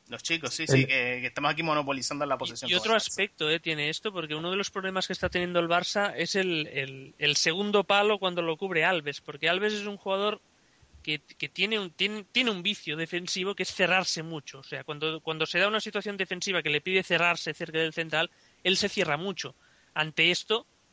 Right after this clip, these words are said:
Speaker 3: un Ribéry que esté constantemente buscando ese movimiento desde fuera para adentro puede cerrar mucho a Alves y ahí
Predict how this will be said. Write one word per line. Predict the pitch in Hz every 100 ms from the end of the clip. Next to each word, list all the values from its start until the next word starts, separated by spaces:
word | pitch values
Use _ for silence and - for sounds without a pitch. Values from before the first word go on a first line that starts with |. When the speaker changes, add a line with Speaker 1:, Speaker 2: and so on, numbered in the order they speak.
| _
Speaker 3:
un | 175 196
Ribéry | 208 196 185 208 196
que | 147
esté | - 170
constantemente | 185 180 180 175 170 180 175 165
buscando | 160 151 - 180 175 151
ese | 151 - 170 165
movimiento | 165 170 165 170 165 160
desde | 160 156
fuera | - 170 170
para | 170 165
adentro | 170 180 175 180
puede | 165 180 180
cerrar | 156 143 147
mucho | 156 156 160
a | 156
Alves | 156 165
y | 139
ahí | 143